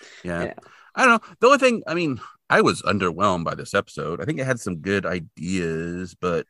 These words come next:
Speaker 1: it did seem to, it's just, uh, I don't know. I get it. If you're gonna, if you're new callbacks, I don't know. I, like, where does callback versus retread?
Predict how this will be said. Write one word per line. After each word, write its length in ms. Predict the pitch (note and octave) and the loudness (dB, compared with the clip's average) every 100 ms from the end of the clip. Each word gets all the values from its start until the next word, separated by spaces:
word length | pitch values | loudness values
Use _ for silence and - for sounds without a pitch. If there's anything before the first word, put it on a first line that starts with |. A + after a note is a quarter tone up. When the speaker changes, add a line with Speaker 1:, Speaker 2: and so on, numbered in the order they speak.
| - | -12
Speaker 1:
it 260 | F2+ - | -12 -8
did 240 | A2 A2+ A2 | -6 -6 -6
seem 500 | - G#2 G2 F#2+ F2+ - | -8 -4 -2 -4 -8 -10
to, 540 | F2 E2+ E2+ E2+ E2+ - _ _ - - _ | -8 -6 -6 -6 -8 -10 _ _ -20 -20 _
it's 120 | D#3+ | -10
just, 140 | G3+ F#3+ | -8 -10
uh, 40 | - | -10
I 340 | D3 - - - - | -10 -12 -14 -16 -8
don't 100 | F#2+ | -6
know. 200 | F2 F#2+ _ _ _ _ _ - | -6 -8 _ _ _ _ _ -2
I 140 | B2 A#2+ | 2 2
get 300 | F2+ B2 D#3 | 4 6 8
it. 200 | A#2+ G#2+ | 6 2
If 160 | - | -2
you're 80 | A2+ | 0
gonna, 160 | B2+ A#2 | 2 2
if 160 | G2+ | 2
you're 180 | A#2 A2+ | 2 2
new 160 | A#2 A2+ | 2 0
callbacks, 840 | - A#2 C3+ G#2 G2 A2 - - _ - - - | 0 2 4 4 2 -2 -12 -18 _ -20 -16 -2
I 60 | |
don't 100 | C3+ | 2
know. 160 | G#2+ A2 | 4 2
I, 160 | G#2 G2+ | -2 -4
like, 160 | F#2 - | -6 -10
where 360 | - F#2+ A2 A2+ | -8 2 4 4
does 280 | G#2 F2+ - | 2 -2 -4
callback 640 | - G2 G2 G2 G2 G2 | -4 2 2 4 4 4
versus 380 | F#2+ F#2 F2+ D#2+ | 0 -4 -4 -10
retread? 640 | C#2+ F#2 - G#2+ G#2 G#2+ | -10 -10 -2 2 2 0